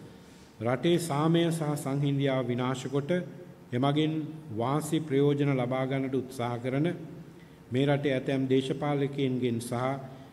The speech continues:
දේශපාලන කණ්ඩායම් වලින් පරිස්සම් වන ලෙස අපි පොදු මහජනතාවගෙන් නැවතත් කාරුණිකව ඉල්ලා සිටිනවා. මේ ආගමික සහ ජාතික අන්තවාදයෙන් ප්‍රයෝජන ගැනීමට බලා සිටින්නන්ගේ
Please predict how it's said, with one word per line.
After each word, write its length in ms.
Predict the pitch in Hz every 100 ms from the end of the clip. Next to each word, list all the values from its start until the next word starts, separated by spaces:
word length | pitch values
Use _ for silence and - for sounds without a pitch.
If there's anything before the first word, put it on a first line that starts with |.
| -
දේශපාලන 640 | - 131 135 135 135 135 135
කණ්ඩායම් 640 | 139 147 156 143 135 120
වලින් 300 | 123 123 135 131 - - - - -
පරිස්සම් 560 | 117 139 160 - 147 123
වන 160 | 113 113
ලෙස 220 | 117 117 151 147 - - -
අපි 240 | 110 - 135
පොදු 260 | 135 139 151
මහජනතාවගෙන් 880 | 127 131 131 120 123 117 117 123 117
නැවතත් 360 | 113 127 147 117 - - - - - -
කාරුණිකව 680 | - 123 131 127 127 131 123 120 117 -
ඉල්ලා 340 | 120 123 113 113
සිටිනවා. 400 | 110 110 85 - - - - - - - - - - - -
මේ 160 | 127
ආගමික 460 | 127 131 147 165 165
සහ 240 | 156 156 151
ජාතික 440 | 131 139 147 151 151
අන්තවාදයෙන් 760 | 135 135 139 131 127 123 139 143
ප්‍රයෝජන 480 | 135 135 147 143 151
ගැනීමට 540 | 131 127 127 131 131 151 151 151 - - -
බලා 360 | - 117 135 147
සිටින්නන්ගේ 840 | 151 160 147 135 131 127 127 131